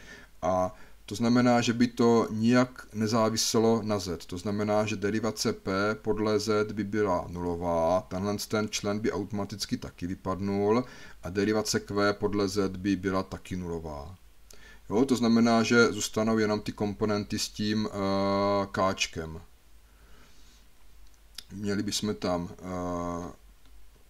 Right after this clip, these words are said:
k krát derivace q podle x minus derivace p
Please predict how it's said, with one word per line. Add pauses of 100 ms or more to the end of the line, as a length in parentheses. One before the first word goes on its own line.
(140)
k
krát (340)
derivace (220)
q (140)
podle (140)
x
minus
derivace (140)
p